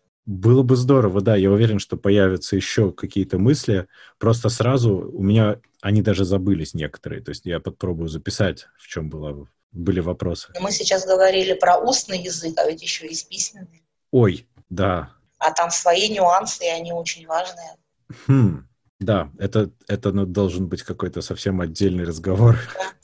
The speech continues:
Speaker 2: да, да. Да, да.
Speaker 1: Здорово. Огромное спасибо. Тогда, наверное, про
Speaker 2: Хорошо.
Speaker 1: письменный язык стоит поговорить совсем отдельно в другой раз.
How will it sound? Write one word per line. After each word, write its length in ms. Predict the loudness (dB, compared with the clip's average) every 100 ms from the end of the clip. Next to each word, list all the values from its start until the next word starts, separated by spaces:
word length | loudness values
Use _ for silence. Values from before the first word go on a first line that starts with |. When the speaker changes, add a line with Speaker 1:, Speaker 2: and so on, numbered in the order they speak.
| -14
Speaker 2:
да, 160 | -14 -14 -20
да. 60 | -20 _ _ _
Да, 160 | 0 0 -4 -10
да. 220 | -10 -10 _ _ _
Speaker 1:
Здорово. 680 | -20 -14 -4 2 2 2 2
Огромное 420 | 4 4 6 4 4
спасибо. 560 | 0 -4 -2 -2 -2
Тогда, 380 | -2 -4 0 2
наверное, 460 | 4 6 4 2 0
про 160 | 2
Speaker 2:
Хорошо. 140 | 2 2
Speaker 1:
письменный 360 | 2 4 4
язык 340 | 2 2 0 0
стоит 340 | 2 2 2
поговорить 460 | 0 0 2 0 -2
совсем 340 | -6 -6 -4
отдельно 520 | -4 0 0 0 -2
в 80 | -6
другой 300 | -10 -8 -6
раз. 360 | -4 -6 -8